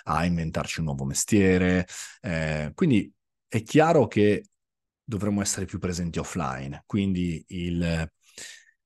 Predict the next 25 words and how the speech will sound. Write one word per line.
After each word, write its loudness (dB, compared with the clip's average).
purtroppo 4
un 6
po' 4
il 4
mito 4
che -2
abbiamo -2
vissuto -6
negli -2
ultimi -4
anni -2
del -6
remote -2
working -2
forzato 0
o, -2
o -12
scelto 0
per -6
chi -4
ha 2
la 0
possibilità -4
di -4
sceglierlo, 0